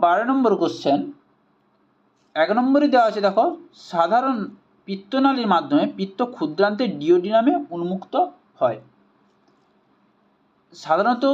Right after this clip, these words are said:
দু নম্বরে দেওয়া আছে, সাধারণ পিত্তনালীর মাধ্যমে পিত্ত ক্ষুদ্রান্তে ইসিএমে উন্মুক্ত হয়। এখানে সঠিক উত্তর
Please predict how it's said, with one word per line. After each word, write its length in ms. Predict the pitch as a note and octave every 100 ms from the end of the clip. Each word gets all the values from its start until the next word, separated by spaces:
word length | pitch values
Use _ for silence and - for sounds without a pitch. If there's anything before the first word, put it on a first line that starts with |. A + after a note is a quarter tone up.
| A#3+
দু 60 | G3 A3+
নম্বরে 240 | C4 C#4+
দেওয়া 140 | C#4 C#4
আছে, 100 | C#4+ C#4
সাধারণ 320 | F#3+ A3 B3 C#4+ C#4+
পিত্তনালীর 580 | G#3+ - B3+ C4 C4 A#3+
মাধ্যমে 240 | G#3+ B3 B3+
পিত্ত 180 | G#3 - A#3+
ক্ষুদ্রান্তে 420 | G3+ E3+ G#3+ G#3+ A3+ F#3+
ইসিএমে 380 | - - A#3 A3
উন্মুক্ত 340 | D#3+ D3 C#3+ -
হয়। 140 | C3+ - _ _ _ _
এখানে 220 | D#3+ A#3 B3
সঠিক 240 | G3 F3+ B3
উত্তর 140 | A#3+